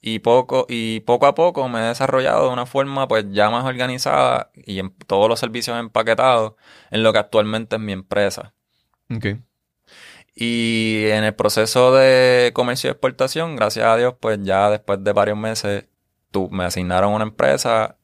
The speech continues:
Speaker 1: y pude completar los servicios de, de diseño. En este caso fue una empresa boricua que se
Speaker 2: Ujú.
Speaker 1: llama Tasty Smart.
Speaker 2: Ok.
Speaker 1: Eh,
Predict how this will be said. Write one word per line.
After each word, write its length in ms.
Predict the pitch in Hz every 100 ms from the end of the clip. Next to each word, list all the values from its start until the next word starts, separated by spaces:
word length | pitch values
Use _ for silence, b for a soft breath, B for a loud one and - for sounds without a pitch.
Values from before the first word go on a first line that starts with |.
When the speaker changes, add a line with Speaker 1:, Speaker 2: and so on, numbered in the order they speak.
| _
Speaker 1:
y 560 | 104 98 95 95 90 90
pude 260 | 92 98 98
completar 480 | 104 110 104 101
los 180 | 98 101
servicios 520 | 104 95 95 90 101 95 92
de, 500 | 95 92 90 90 - b b b b
de 160 | 98 107
diseño. 500 | 110 139 147 127 107
En 180 | 98 95
este 240 | - 104
caso 400 | 101 101 110 107
fue 680 | - 101 101 101 101 95 -
una 180 | 98 98
empresa 600 | 101 101 98 104 101 98
boricua 600 | 98 110 107 101 107 110 -
que 80 |
se 60 | 135
Speaker 2:
Ujú. 60 | 95
Speaker 1:
llama 500 | 95 101 101 98 -
Tasty 400 | 101 107 - 107
Smart. 520 | - 110 117 107 - - _
Speaker 2:
Ok. 160 | 120 101 107 127
Speaker 1:
Eh, 800 | 104 98 95 92 92 90 87